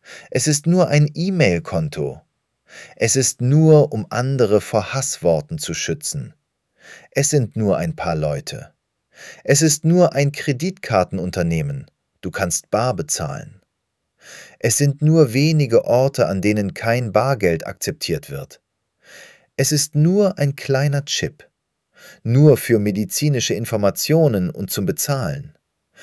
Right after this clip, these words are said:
Nur damit du reisen kannst.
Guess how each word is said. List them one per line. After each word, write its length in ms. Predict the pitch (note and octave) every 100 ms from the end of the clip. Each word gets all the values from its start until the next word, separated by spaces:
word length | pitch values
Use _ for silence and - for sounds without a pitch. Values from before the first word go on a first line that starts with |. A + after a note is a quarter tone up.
| - - -
Nur 440 | C3+ D#3+ D#3+ C3+
damit 300 | A2 G#2+ G#2+
du 80 | A2
reisen 500 | F#2+ C3 D#3+ A2+ D#2
kannst. 560 | - C#2+ A#1+ - -